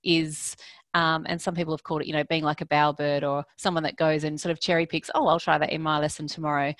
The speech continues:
Uh, and certainly I've done lots of work as a coach of classroom teachers. And really, when I've worked with classroom kind of instructional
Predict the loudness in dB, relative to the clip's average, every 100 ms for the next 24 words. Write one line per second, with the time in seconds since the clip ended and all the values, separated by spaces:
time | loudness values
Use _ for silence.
0 | -12 -12 -2 0 2 0 0 0 2 2
1 | 2 2 2 2 -2 -6 -6 -2 -2 0
2 | 0 -2 -4 -2 -2 -2 -6 -2 -2 -2
3 | -4 -4 -4 -4 -4 -4 -2 -2 -2 -4
4 | -2 2 2 2 0 -6 -20 _ 0 2
5 | 2 2 -2 -2 -8 -8 -16 _ 0 0
6 | 0 -2 -2 -2 -4 -6 -2 -2 -2 0
7 | -2 -2 -4 -4 -8